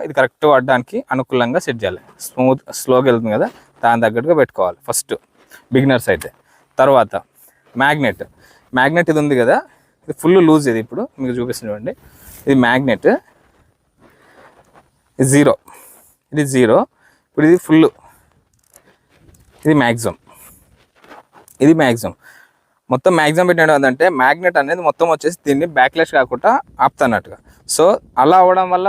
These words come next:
ఇంకోటి ఏంటంటే లాంగ్ వెళ్ళకుండా ఆపే ఛాన్స్ కూడా ఉంటుంది. So మనం ఏం చేసుకోవాలంటే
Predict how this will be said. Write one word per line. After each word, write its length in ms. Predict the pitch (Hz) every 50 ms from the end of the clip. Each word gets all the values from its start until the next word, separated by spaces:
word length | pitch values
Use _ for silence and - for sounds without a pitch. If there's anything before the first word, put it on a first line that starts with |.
| 202 185
ఇంకోటి 280 | 165 156 180 185 180 185 180
ఏంటంటే 360 | 175 170 165 160 165 - 226 302 - _ _ _ _ _ 117 117
లాంగ్ 220 | 131 160 180 190
వెళ్ళకుండా 360 | 190 196 214 190 196 190 208 196 165
ఆపే 160 | 170 175 185 - 175
ఛాన్స్ 160 | 160 165 - 165
కూడా 120 | 160 147 131
ఉంటుంది. 180 | 113 107 104 - -
So 80 | 151 170 196 - - _ _ _ _ -
మనం 120 | 139 147 143 135 147
ఏం 60 | 160 170
చేసుకోవాలంటే 400 | 170 - - 160 151 147 165 190